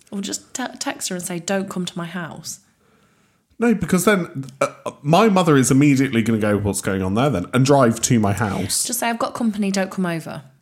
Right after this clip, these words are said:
Speaker 2: She will take that as an invitation.
Speaker 1: <laughs> "Don't come over" is an invitation.
Speaker 2: I have to literally turn my trackers off and just, I'm still sneaking out at twenty fucking six.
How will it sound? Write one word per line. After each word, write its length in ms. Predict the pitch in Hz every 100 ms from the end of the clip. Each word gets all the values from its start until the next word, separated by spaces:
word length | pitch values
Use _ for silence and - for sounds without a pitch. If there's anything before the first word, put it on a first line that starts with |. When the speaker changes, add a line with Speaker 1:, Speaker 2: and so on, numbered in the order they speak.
| - - _ _ _ _
Speaker 2:
She 220 | - - 226
will 120 | 226
take 260 | 214 196
that 120 | 180 131
as 100 | 143
an 60 |
invitation. 680 | 131 120 - 160 - 104 95 - 277 - -
Speaker 1:
<laughs> 320 | - - 165
"Don't 320 | 226 220 214
come 160 | 226 208
over" 300 | 214 190 165
is 100 | 170
an 80 | 170
invitation. 840 | 170 165 175 185 185 - 151 156 - _ _ - - _ - - _
Speaker 2:
I 200 | 131 170
have 200 | 185 190
to 100 | -
literally 280 | 147 143 131
turn 260 | 117 151 117
my 140 | 101 104
trackers 480 | - 135 135 98 -
off 400 | 90 92 - - _ -
and 180 | 120
just, 480 | 113 104 - - - _ _ - - - -
I'm 160 | 247
still 300 | 240 - 208
sneaking 520 | 165 - 165 123 - 160
out 300 | 214 202 -
at 100 | -
twenty 360 | 143 113 - 117
fucking 460 | 127 107 - 113
six. 760 | 110 311 311 - - - -